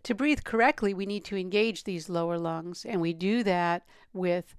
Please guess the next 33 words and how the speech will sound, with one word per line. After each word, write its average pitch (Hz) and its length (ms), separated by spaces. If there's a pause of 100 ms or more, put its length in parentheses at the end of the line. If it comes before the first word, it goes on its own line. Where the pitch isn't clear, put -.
(280)
abdominal 170 560
diaphragmatic 160 720
breathing. 156 480 (640)
And 208 180
this 220 120
is 233 100
a 233 60
good 285 260
way 214 140
to 185 80
breathe 170 300
all 170 200
day 165 180
long, 190 440 (380)
unless 240 360
you're 226 120
involved 190 400
in 180 100
physical 185 420
activity, 208 500
of 170 120
course. 175 520 (400)
But 233 300 (560)
we 254 120
want 269 200
to 302 60
practice 226 520
breathing, 190 680 (500)
diaphragmatic 185 580
breathing 175 340
all 175 240
day 170 200
long, 165 340